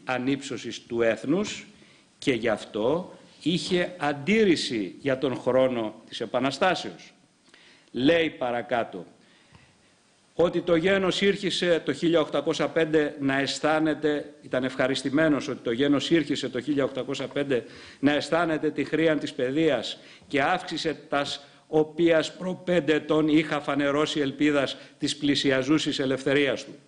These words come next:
Καταλάβαινε ότι έπρεπε να γίνει η Επανάσταση.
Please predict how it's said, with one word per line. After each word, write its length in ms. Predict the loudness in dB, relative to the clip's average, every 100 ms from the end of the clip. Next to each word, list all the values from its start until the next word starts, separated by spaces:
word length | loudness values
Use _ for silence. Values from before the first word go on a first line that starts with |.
| _ _ _ _ _ _ _ _ _ -20 -20 -20 _ _ _ _ -10
Καταλάβαινε 600 | -4 0 2 2 0 -2
ότι 200 | -4 -4
έπρεπε 320 | -4 -6 -8
να 100 | -10
γίνει 420 | -8 -10 -10 -14 -16 _ _ _
η 80 | -8
Επανάσταση. 580 | -4 -2 -4 -4 -12 -16